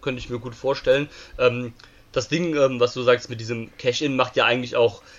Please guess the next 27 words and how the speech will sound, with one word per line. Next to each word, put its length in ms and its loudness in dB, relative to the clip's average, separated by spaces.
naja, 300 6
bei 80 4
einem 160 -2
Gegner 280 -4
wie 140 -8
Walter 300 4
ziemlich 340 -6
viel 180 -8
Sinn, 300 -4
ne? 100 -4
Also 460 -6
so 160 -10
nach 140 0
dem 120 -4
Motto 240 2
halt, 240 4
ähm, 220 -2
ja, 260 -2
Walter 240 2
ist 120 -2
halt 180 2
so 240 2
schwer 280 2
zu 120 -8
besiegen, 400 -6
dann, 240 2
äh, 300 0